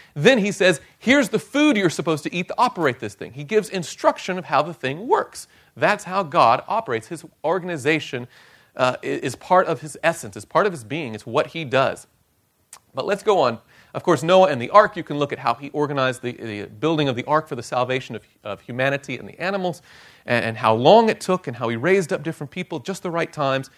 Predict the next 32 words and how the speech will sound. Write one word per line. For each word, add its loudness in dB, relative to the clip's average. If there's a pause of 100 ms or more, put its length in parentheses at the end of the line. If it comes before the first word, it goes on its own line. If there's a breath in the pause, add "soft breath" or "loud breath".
(460 soft breath)
But 6
perhaps 2
nowhere, 2
especially -4
in 4
the 0
Old 0
Testament, -6 (280 soft breath)
and -4
perhaps 2
nowhere 0
else -4
in -12
the -6
Bible, 0
is -6
God's 0 (100)
organization 4
more 0
clearly 0
seen -4 (520 soft breath)
than -2
the -2
establishment 0 (300)
of -6
his -4
chosen 2
people, -4
the -8
children -8
of -10
Israel. -12